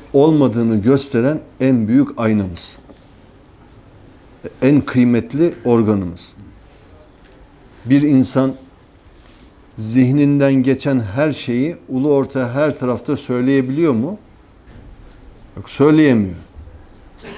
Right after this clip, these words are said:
İşte kendisinin meşru kabul ettiklerini söylüyor. Ya da kendisinin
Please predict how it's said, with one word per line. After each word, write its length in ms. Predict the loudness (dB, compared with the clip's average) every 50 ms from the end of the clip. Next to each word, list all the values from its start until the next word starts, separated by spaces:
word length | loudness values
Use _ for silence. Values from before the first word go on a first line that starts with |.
| -18 -20 -18 -14
İşte 260 | -12 -4 -2 0 -2 -2 -4 -14 -20 -20 -20 -18 -8
kendisinin 680 | 0 2 2 4 4 4 2 0 0 0 0 2 2 2
meşru 600 | 2 2 2 0 -2 -4 -6 -4 -2 -2 -2 -2
kabul 320 | -2 -4 -2 0 0 -2
ettiklerini 720 | -2 -2 -6 -8 -6 -4 -6 -6 -2 0 0 2 2 2 0
söylüyor. 540 | -2 -4 -4 -4 -4 -4 -4 -8 -12 -16 -16 -16 -16 -16 -16 _ _ _ _ -20 -20 -20 -20 _ -20 -20 _ _ _ _ -6
Ya 100 | -2 -2
da 100 | -2 -2
kendisinin 680 | 0 -2 0 0 0 -2 -2 -2 0 0 0 -2